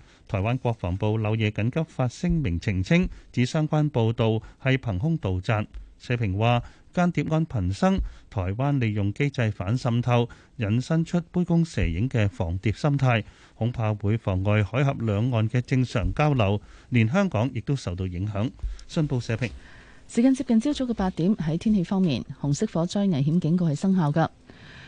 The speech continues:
Speaker 2: 一股清勁至強風程度嘅東北季候風正係為廣東帶嚟普遍晴朗同埋乾燥嘅天氣。而今日呢，本港亦都係天晴乾燥，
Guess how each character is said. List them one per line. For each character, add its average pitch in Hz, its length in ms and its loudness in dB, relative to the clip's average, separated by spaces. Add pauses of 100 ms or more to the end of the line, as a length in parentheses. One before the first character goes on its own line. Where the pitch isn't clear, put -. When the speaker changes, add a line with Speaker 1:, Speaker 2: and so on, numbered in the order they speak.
(100)
Speaker 2:
一 220 100 2
股 185 100 2
清 208 220 2
勁 180 160 4
至 180 160 -2
強 143 240 0
風 220 200 4
程 139 240 0
度 156 160 0
嘅 165 200 0
東 233 140 0
北 254 120 -6
季 180 160 2
候 156 80 0
風 226 320 4
正 208 180 -2
係 202 60 2
為 180 160 2
廣 175 220 0
東 262 180 0
帶 175 160 0
嚟 117 80 0
普 - 160 -4
遍 170 180 0
晴 127 300 0
朗 123 300 2
同 135 100 -2
埋 87 140 -2
乾 170 180 2
燥 160 140 -2
嘅 139 80 0
天 165 180 2
氣。 117 300 2 (480)
而 117 60 0
今 165 180 2
日 160 80 2
呢， 156 140 4
本 139 180 0
港 147 120 2
亦 147 100 2
都 156 120 -2
係 147 140 2
天 165 160 0
晴 117 180 0
乾 170 200 2
燥， 135 280 2